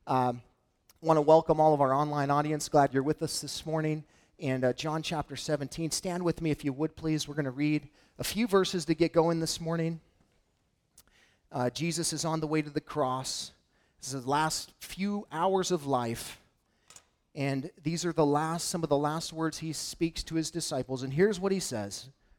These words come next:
John chapter seventeen, verse one. When Jesus had spoken these words, he lifted up his eyes to heaven and said, "Father, the hour has come. Glorify your Son, that the Son may glorify you."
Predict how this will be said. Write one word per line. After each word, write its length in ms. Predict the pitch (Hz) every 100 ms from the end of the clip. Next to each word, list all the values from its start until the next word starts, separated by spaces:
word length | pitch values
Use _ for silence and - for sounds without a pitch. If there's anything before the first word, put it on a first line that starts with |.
| _
John 280 | 120 143 165
chapter 260 | 180 160 170
seventeen, 540 | - 165 160 151 156
verse 280 | 147 160 -
one. 340 | 120 104 101 107 _ _ _ _ _ -
When 100 | 139
Jesus 400 | 143 175 190 196
had 140 | 190
spoken 480 | - - 180 185 175
these 260 | 165 170 143
words, 600 | 139 170 123 127 - - _ _ _ -
he 120 | 131
lifted 340 | 127 156 175
up 140 | 160 180
his 140 | 151
eyes 220 | 160 160
to 100 | 180
heaven 240 | 147 131 139
and 120 | 139
said, 320 | - 123 120
"Father, 560 | - 127 131 160 185 185 _ _ _ _
the 180 | 135 123
hour 220 | 127 147
has 160 | 151 160
come. 460 | - 165 127 113 120 _ _ _ _ _ _ _
Glorify 600 | 135 143 165 170 - 156
your 240 | 156 143 139
Son, 640 | - 196 165 117 113 117 _ _ _ _
that 160 | 135 -
the 60 |
Son 480 | 139 - 185 170 131
may 300 | 117 110 113 - _
glorify 800 | 131 139 120 104 - 92 92 95 - _ _
you." 400 | 113 127 110 92